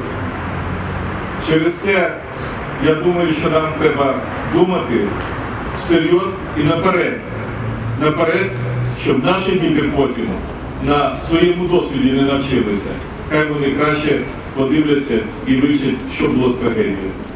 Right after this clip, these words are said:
І, звісно, це треба, щоб про це писали в підручниках, і щоб про це знали, і про це знали, що це система та винна,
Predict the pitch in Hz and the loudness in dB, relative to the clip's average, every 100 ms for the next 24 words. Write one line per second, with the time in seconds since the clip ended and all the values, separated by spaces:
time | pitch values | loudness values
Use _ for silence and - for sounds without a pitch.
0 | - - 147 165 180 131 117 104 - - | -8 0 2 2 0 2 0 0 -8 -12
1 | - - - 135 - 127 113 110 - - | -12 -12 -4 -2 0 2 2 0 -2 -10
2 | - - - - - - - - - - | -10 -10 -10 -12 -12 -12 -10 -10 -10 -6
3 | - - 147 - - 139 139 123 123 143 | -2 0 2 2 0 2 2 2 2 2
4 | 143 - - - 156 127 - - - - | 2 2 0 -4 -2 -2 -4 -8 -8 -8
5 | - - 143 135 175 156 175 165 131 160 | -10 -2 0 2 2 2 2 0 2 2
6 | 175 180 175 - - - 117 143 175 185 | 4 2 0 -2 -6 -6 -2 0 2 2
7 | 185 - 208 190 170 180 - 175 - 180 | 2 2 2 2 2 0 0 0 2 0
8 | - 190 180 175 170 170 165 156 151 147 | 2 2 2 0 2 2 2 0 -2 0
9 | 139 | -2